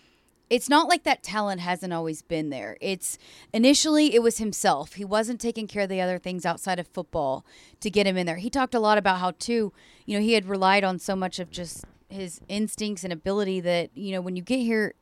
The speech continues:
you can't, you gotta learn other things. You gotta learn the system. You gotta learn, and he talked about he was just playing so fast, and he had to slow his game down. And so,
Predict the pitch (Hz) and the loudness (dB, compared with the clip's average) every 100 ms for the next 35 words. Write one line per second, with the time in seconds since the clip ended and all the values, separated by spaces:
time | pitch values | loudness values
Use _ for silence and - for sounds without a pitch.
0 | - 196 - 262 254 - _ - - - | -16 -16 -4 0 2 0 _ -20 -20 -20
1 | _ _ - 214 269 302 294 254 - 233 | _ _ -10 6 8 10 10 8 0 -2
2 | 233 220 202 190 180 160 165 226 226 226 | 0 2 2 0 -2 -6 0 2 4 2
3 | 202 - 180 - 165 175 185 220 226 226 | -2 -4 -6 -6 -6 -6 2 4 6 4
4 | 220 220 - 175 147 202 208 208 196 190 | 2 0 -6 -8 -4 -2 -2 -2 -2 -2
5 | 185 190 - 233 214 208 - - 196 175 | -2 -4 -4 -4 -4 -4 -4 2 4 4
6 | 175 - 196 190 185 - 185 185 196 160 | 0 -8 -4 -4 -4 -2 2 4 2 0
7 | 175 190 190 170 160 165 165 165 190 170 | 0 0 0 0 -2 -4 -8 -2 2 2